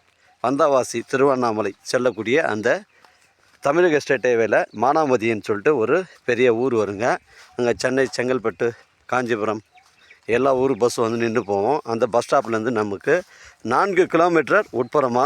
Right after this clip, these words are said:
இந்த சைட்டு வருது. ஒரு ஏக்கர் நாற்பது சென்ட்டுங்க, மிஸ் பண்ணுறாதீங்க.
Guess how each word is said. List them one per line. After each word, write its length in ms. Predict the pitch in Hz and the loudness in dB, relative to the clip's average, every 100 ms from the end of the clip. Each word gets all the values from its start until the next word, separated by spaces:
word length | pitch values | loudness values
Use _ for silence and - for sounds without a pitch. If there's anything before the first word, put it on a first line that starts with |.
| 139 | 0
இந்த 120 | 104 104 | -2 -2
சைட்டு 240 | 123 110 | -2 0
வருது. 260 | 110 92 120 147 _ - - - - _ _ _ _ - | 0 0 0 -2 _ -20 -20 -20 -20 _ _ _ _ -6
ஒரு 220 | 110 147 143 147 | 0 2 4 2
ஏக்கர் 280 | 160 180 190 _ _ _ - | 2 0 -2 _ _ _ -4
நாற்பது 320 | 113 131 120 95 | -2 0 0 0
சென்ட்டுங்க, 360 | 123 110 110 127 | -2 -2 -2 -2
மிஸ் 180 | 113 110 135 | -4 -6 -4
பண்ணுறாதீங்க. 480 | 117 113 98 104 | 0 0 0 -2